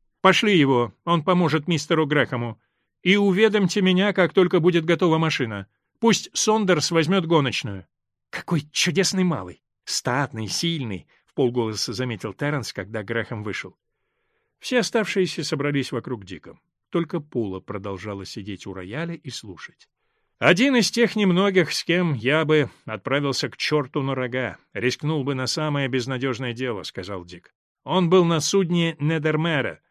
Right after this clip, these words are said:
когда оно село на мель у Панга во время урагана девяносто седьмого года. Панга — это просто необитаемый песчаный остров. Он поднят футов на двенадцать над уровнем моря, и там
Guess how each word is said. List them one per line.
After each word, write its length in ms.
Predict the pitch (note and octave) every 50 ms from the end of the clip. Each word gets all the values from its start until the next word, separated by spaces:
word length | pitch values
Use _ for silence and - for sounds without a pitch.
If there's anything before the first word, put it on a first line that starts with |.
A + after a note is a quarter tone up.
| _ _ _ _
когда 280 | - G2 G2+ A2 C3 C3+
оно 140 | C#3 D3 C3+
село 320 | - - D#3 D3+ D3 C#3
на 120 | C3+ C#3
мель 280 | C3+ C#3 D3+ D3 C#3+ -
у 100 | - C3+
Панга 540 | A#2+ - - C#3+ D3 D#3 D#3 D3+ C3+ C3+ C3
во 120 | A#2+ A#2+ A#2
время 260 | A#2+ C3 C3 B2 B2
урагана 460 | A#2+ B2 A#2+ A2+ C3+ C3+ C3 C3 A#2+
девяносто 640 | G#2 B2 B2 A#2 B2 B2 B2 C3+ C3 - - - B2
седьмого 460 | - - C3 G#2+ A#2 A#2+ G#2+ G#2 A2
года. 380 | G2+ G#2 G#2+ G2+ F#2+ - - - _ _ _ _ _ _ -
Панга — 340 | A3 A3+ A3+ G#3+ F#3+ F3+ F#3
это 240 | E3+ D#3 D3 F3
просто 420 | D3 G3+ G#3+ A3 G#3 D#3 - - E3
необитаемый 720 | D3+ D#3+ D#3+ D3+ C#3+ D#3 C#3+ - F#3 F3 D#3+ D3 C#3+ C3+
песчаный 460 | - C#3 A#2 - - D3 C#3+ C3 A#2
остров. 560 | A2+ A2 G#2+ G2 - - G#2 F#2 E2+ - _ _ _ _ _
Он 240 | - A#2+ D3 D#3 C3
поднят 400 | - F3 E3 D3+ D3 D3+ C#3+ -
футов 480 | - - - F3+ D#3+ D3 D#3+ C#3+ - -
на 160 | D3+ D3+ D3
двенадцать 800 | C3+ C#3+ D#3 D#3 D#3 E3 E3+ D#3 D3 - - A#2+ G2+ - - _ _ _ _ _
над 260 | C3 C3 C3+ C3 B2+
уровнем 340 | C#3+ C#3 C3 B2+ B2 B2+ B2+
моря, 380 | C3 C3 A#2+ A2 F#2+ F2+ E2+ - _ - _ _
и 100 | D3 E3+
там 340 | D3+ F#3+ F3 D#3+ C3+ -